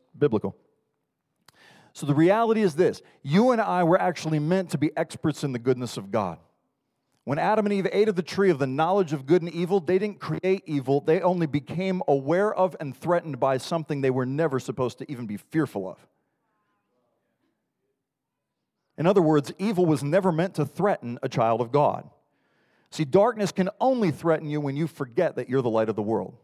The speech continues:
You say, "Wow, that feels blasphemous." No, it's not. It's what Jesus said. Jesus said of himself, "I am the light of the world." Then he turns to you and I and says, "You are the light of the world." Why? Because as he is, so are we in this world.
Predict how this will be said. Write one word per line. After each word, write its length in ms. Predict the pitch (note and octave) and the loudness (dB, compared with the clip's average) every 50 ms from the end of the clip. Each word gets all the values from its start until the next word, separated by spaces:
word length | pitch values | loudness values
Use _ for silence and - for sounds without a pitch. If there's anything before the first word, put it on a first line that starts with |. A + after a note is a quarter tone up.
| _ _ _ _ _ _ _ _ _ _ _ _ _ _ _ _ _ _ _ _ _ _ _ _ _ _ _ _ _ _ _ _ _ _ _ _ - | _ _ _ _ _ _ _ _ _ _ _ _ _ _ _ _ _ _ _ _ _ _ _ _ _ _ _ _ _ _ _ _ _ _ _ _ -20
You 80 | - G2+ | -14 -8
say, 100 | - G#2+ | -4 -4
"Wow, 320 | G2 F#2+ A2+ A#2+ A#2 G#2+ | -2 0 0 -2 -2 -2
that 160 | G2+ A2+ A#2+ | -4 -6 -6
feels 200 | - C#3+ C3+ A2+ | -6 -6 -8 -8
blasphemous." 640 | G2+ - C#3+ C#3 D#3+ D#3+ - - - G3 E3+ - - | -6 -4 -2 -2 -2 -4 -6 -10 -12 -14 -12 -12 -10
No, 140 | E3 F#3+ F3+ | -6 -6 -6
it's 160 | E3+ - - | -6 -8 -6
not. 300 | G3+ G3 C3 G2+ F#2+ - _ | -6 -4 -4 -4 -8 -10 _
It's 100 | - - | -10 -8
what 120 | D3+ D3 | -8 -8
Jesus 360 | B2+ A#2+ E3+ F#3 C#3+ B2 G#2+ - | -6 -6 -8 -8 -8 -8 -10 -10
said. 280 | - G#2+ F#2+ F#2+ F#2 | -8 -8 -8 -8 -10
Jesus 320 | G2+ - D3+ D#3 C#3+ C#3 - | -10 -10 -10 -10 -10 -8 -6
said 140 | - C3 | -4 -4
of 80 | A#2+ A2 | -4 -6
himself, 500 | A2+ A2 G#2 - - F3 C#3 G#2 G2 - - | -8 -10 -10 -6 -4 -2 -2 -2 -4 -6 -8
"I 140 | A2 A2+ B2+ | -8 -6 -6
am 100 | C3 B2+ | -6 -6
the 80 | A#2+ A2+ | -4 -2
light 160 | A2+ A2+ A2+ | -2 -2 -2
of 80 | A2 | -4
the 60 | G#2+ A2+ | -6 -6
world." 320 | A#2+ C#3+ D3+ B2 G#2 G2+ | -4 -2 -2 -2 -2 -4
Then 80 | A2+ A2+ | -6 -8
he 80 | A2+ | -10
turns 300 | G#2 - C3 A#2+ A2 - | -10 -10 -10 -10 -10 -10
to 100 | - - | -10 -10
you 160 | G#2+ G#2+ A2+ | -8 -6 -4
and 100 | A#2 A#2+ | -4 -4
I 140 | C3 B2 A2 | -4 -4 -4
and 100 | G#2+ G2 | -6 -6
says, 180 | - G#2+ G2 F#2 | -6 -8 -8 -6
"You 160 | G#2 C3+ F#3 | -4 -2 -2
are 60 | D#3+ G#2+ | 0 0
the 60 | G2 | 0
light 160 | G2+ G2 F#2 | -2 -2 -2
of 60 | F#2 | -4
the 80 | F2+ F#2 | -6 -8
world." 260 | F2 F2+ F2 F2 G2+ _ _ _ _ _ _ _ _ _ _ _ _ _ _ _ _ _ _ _ _ _ _ _ _ _ _ _ _ _ _ _ | -8 -8 -10 -10 -14 _ _ _ _ _ _ _ _ _ _ _ _ _ _ _ _ _ _ _ _ _ _ _ _ _ _ _ _ _ _ _
Why? 220 | - A2 A#2 G2 F2+ | -6 -4 -4 -4 -6
Because 260 | F#2 G#2 - G#2+ G#2 | -8 -8 -8 -8 -6
as 200 | A2+ G#2+ G#2 - | -6 -8 -8 -8
he 180 | - D#3 C#3+ | -8 -6 -6
is, 140 | G#2 F#2 F2+ | -6 -6 -6
so 240 | - - A2 G#2 G#2+ | -8 -6 -6 -4 -2
are 140 | B2+ A#2+ G2+ | -2 -4 -4
we 260 | G2 G#2 G#2 A2+ A2+ | -4 -6 -8 -8 -8
in 120 | G2+ G2 | -10 -10
this 220 | G2+ A2 A2 - - - | -10 -12 -14 -14 -18 -14
world. 300 | - D3+ E3+ A#2+ C#2 - | -8 -8 -6 -6 -8 -10